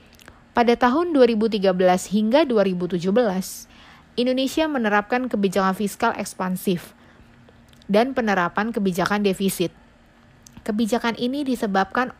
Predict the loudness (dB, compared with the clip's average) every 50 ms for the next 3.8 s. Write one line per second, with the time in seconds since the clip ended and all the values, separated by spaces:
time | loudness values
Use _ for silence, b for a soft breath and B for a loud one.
0 | -2 0 0 2 2 0 0 -2 -2 -2 -2 -2 -2 -2 -2 -2 -2 -2 -2 0
1 | 0 -2 0 2 2 2 2 2 2 2 2 0 0 0 -2 -2 0 0 0 0
2 | -2 -2 0 0 0 0 0 -4 -6 -2 -2 -2 0 0 0 0 0 0 2 2
3 | 2 2 2 0 0 0 0 -2 -2 -4 -6 -4 -6 -8 -8